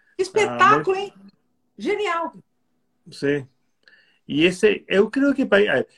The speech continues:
Speaker 2: país tiene algo muy interesante. Lo más importante que es la primera casta junto con moscatel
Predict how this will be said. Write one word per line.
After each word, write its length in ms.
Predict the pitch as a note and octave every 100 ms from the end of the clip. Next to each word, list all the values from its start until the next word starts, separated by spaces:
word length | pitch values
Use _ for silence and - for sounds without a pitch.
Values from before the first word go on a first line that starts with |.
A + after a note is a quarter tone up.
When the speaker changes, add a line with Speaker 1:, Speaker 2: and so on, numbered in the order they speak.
| _ _ -
Speaker 2:
país 340 | G#3 C4 C4
tiene 240 | C4 B3+ A#3
algo 200 | A3 G#3
muy 180 | G#3+ A3
interesante. 640 | G#3 F3+ D#3 D3 A#2 A2 C3
Lo 80 | D3
más 240 | G#3 G#3+
importante 600 | A3 G3 - G3 F#3+ F#3
que 160 | E3 E3
es 240 | E3 - _ _
la 260 | C#3+ D3 D3
primera 640 | C#3 C3+ D#3 E3+ F3 D#3+
casta 480 | E3 E3 - F#3 F3+
junto 460 | - F3+ F3+ E3+
con 100 | D3
moscatel 720 | C#3 C3+ - B2+ C3 C#3 G3